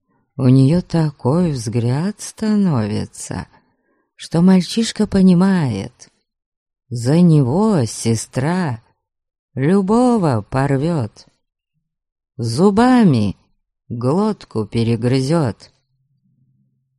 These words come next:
И этот взгляд ценнее сотни уверений в верности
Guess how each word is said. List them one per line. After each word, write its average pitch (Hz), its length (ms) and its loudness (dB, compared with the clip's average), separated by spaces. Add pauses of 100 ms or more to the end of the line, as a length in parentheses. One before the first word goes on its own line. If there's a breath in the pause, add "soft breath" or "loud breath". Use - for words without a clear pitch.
(380)
И 120 280 -2
этот 147 340 0
взгляд 120 1040 -2 (600)
ценнее 165 1500 4 (640)
сотни 196 1200 2 (420 soft breath)
уверений 123 960 2
в 104 40 -6
верности 156 1120 -2